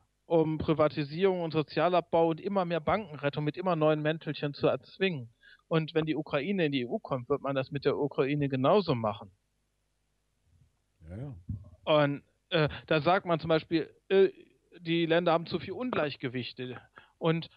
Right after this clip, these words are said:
Speaker 1: was macht man dann? Äh, man macht nicht Auflagen unbedingt, um die Ungleichgewichte zu verringern, sondern man benutzt das als Vorwand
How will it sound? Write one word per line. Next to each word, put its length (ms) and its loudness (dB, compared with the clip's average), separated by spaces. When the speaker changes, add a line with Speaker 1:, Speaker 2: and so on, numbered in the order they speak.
Speaker 1:
was 180 2
macht 280 -2
man 120 0
dann? 200 -2
Äh, 160 0
man 140 0
macht 220 -10
nicht 160 -10
Auflagen 460 0
unbedingt, 340 -8
um 80 -8
die 80 -4
Ungleichgewichte 720 -4
zu 140 -6
verringern, 420 0
sondern 240 2
man 140 -6
benutzt 280 -8
das 140 -4
als 180 -12
Vorwand 640 -2